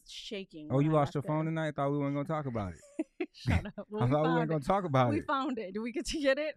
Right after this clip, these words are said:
Speaker 2: Oh, yeah.
Speaker 1: I was very upset. I ain't gonna lie, y'all. I was
Speaker 2: Yeah.
Speaker 1: upset. I was really upset when I left there because that was taxing. It is emotionally exhausting to go through what you go through day in and day out when you are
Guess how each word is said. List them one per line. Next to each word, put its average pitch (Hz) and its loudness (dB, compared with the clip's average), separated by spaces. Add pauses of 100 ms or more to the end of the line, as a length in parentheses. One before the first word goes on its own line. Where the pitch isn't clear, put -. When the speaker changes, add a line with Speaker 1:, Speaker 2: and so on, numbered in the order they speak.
Speaker 2:
Oh, 110 -2
yeah. 107 -6 (520)
Speaker 1:
I 185 -6
was 190 -10
very 156 -12
upset. - -20 (360)
I 170 -14
ain't 160 -14
gonna - -20
lie, - -20
y'all. - -20 (180)
I 226 -6
was 208 -6
Speaker 2:
Yeah. 147 -12
Speaker 1:
upset. - -14 (120)
I 214 -6
was 220 -10
really 208 -6
upset 190 -8
when 170 -12
I 165 -8
left 160 -12
there 156 -12
because 160 -14
that 160 -8
was 165 -14
taxing. 156 -16
It 175 -12
is 160 -14
emotionally 175 -12
exhausting 156 -14
to 160 -18
go 180 -12
through 175 -18
what 160 -16
you 170 -18
go 170 -12
through 165 -20
day 165 -14
in 160 -14
and 156 -16
day 151 -14
out 151 -14
when 160 -14
you 165 -16
are 160 -14